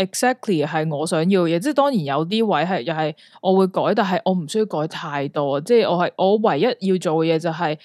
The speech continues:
我，呃，要，呃，斬開，呃，即係佢，佢每，佢每個 session 會 send 畀我，我就係嗰個 session 要斬開幾，幾段片，跟住之後加返嗰啲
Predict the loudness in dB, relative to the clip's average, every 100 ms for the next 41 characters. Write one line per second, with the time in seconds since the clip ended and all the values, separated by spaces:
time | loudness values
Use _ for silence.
0 | -20 _ -20 -6 0 4 4 0 -4 -4
1 | 2 2 2 -2 _ -4 -2 -2 -2 -4
2 | 0 0 2 4 4 4 0 _ _ -4
3 | -2 0 -2 -6 -14 -10 -2 0 2 0
4 | -2 -2 0 0 0 -2 0 2 2 0
5 | -2 -4 -6 -4 -4 0 0 2 0 0
6 | -2 -2 -2 -2 0 -4 -4 -6 -6 -4
7 | -4 -2 0 -2 -4 -8 -6 -2 -2 -4
8 | -6 -6 -6 -10 -16 -20 _ 0 0 0
9 | 0 0 -2 -4 0 0 2 0 0 0
10 | 0